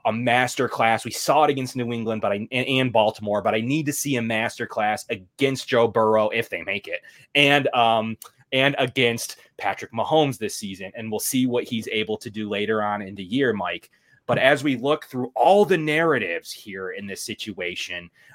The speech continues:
uh, and all of them being attacked and targeted, uh, and completely saying, um, he can't get it done.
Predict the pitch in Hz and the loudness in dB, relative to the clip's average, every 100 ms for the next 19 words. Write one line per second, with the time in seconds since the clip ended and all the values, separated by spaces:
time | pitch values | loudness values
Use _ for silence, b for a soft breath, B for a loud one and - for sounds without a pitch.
0 | - 104 95 113 117 123 165 208 147 156 | -4 -2 0 -2 -2 2 4 4 2 0
1 | 135 135 135 120 104 - 131 127 101 - | 0 -2 -2 -4 -6 -4 -2 0 -2 -4
2 | - - 113 107 101 - - 165 160 104 | -16 -10 -4 -4 -4 -8 -6 -6 -4 -6
3 | 87 82 - _ _ - 98 92 104 - | -6 -10 -14 _ _ -8 -6 -6 -8 -8
4 | 101 _ 139 160 127 123 - - 143 127 | -12 _ -6 -6 -4 -6 -6 -2 0 0
5 | 107 101 - 143 b 120 104 101 95 92 | -4 -8 -12 -20 b -2 0 0 -4 -8
6 | 90 _ _ _ _ 147 143 139 117 123 | -18 _ _ _ _ -8 -4 -4 -4 -4
7 | 110 123 107 98 90 | -6 -6 -4 -4 -8